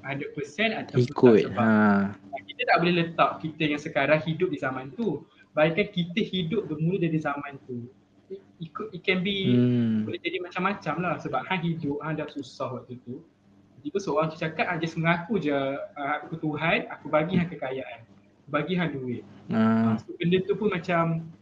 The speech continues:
Speaker 1: ada fact-, ah, faktor. Sebab tu lah, ah, ah, dia, dia, apa yang ustaz cuba nak cakap, yang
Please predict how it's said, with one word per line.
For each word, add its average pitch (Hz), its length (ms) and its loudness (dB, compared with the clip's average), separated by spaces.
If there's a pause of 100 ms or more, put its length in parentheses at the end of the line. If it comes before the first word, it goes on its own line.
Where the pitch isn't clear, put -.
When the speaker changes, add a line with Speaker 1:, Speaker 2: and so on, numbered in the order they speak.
(260)
Speaker 1:
ada 147 200 0
fact-, 160 300 -4 (100)
ah, 143 100 -10
faktor. 156 360 2
Sebab 165 280 2
tu 185 120 2
lah, 131 200 6
ah, 120 460 2 (460)
ah, 123 340 -2
dia, 170 180 2
dia, 165 300 2 (100)
apa 135 220 -2
yang 170 100 2
ustaz - 240 -2
cuba 139 220 -8
nak 127 100 -8
cakap, 139 220 -8
yang 127 240 -4